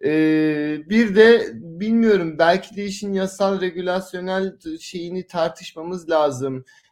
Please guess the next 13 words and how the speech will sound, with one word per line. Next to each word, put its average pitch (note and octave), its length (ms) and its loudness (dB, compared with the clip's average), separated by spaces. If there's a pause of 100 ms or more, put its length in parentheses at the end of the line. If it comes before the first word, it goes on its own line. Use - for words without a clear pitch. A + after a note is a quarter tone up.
(160)
milletvekili E3 760 -6
arkadaşlarımız, C#3+ 1300 -2
bu D3+ 80 -14
yayını D#3 300 -2
izleyen D#3+ 360 -6
arkadaşlarımız D3+ 920 -4
paylaşması, C#3+ 800 -4
böyle C#3+ 140 -8
şeyleri D3+ 340 -10
talep D#3 320 -8
ediyor D#3+ 280 -4
olması C3 380 -4
lazım. A#2 440 -2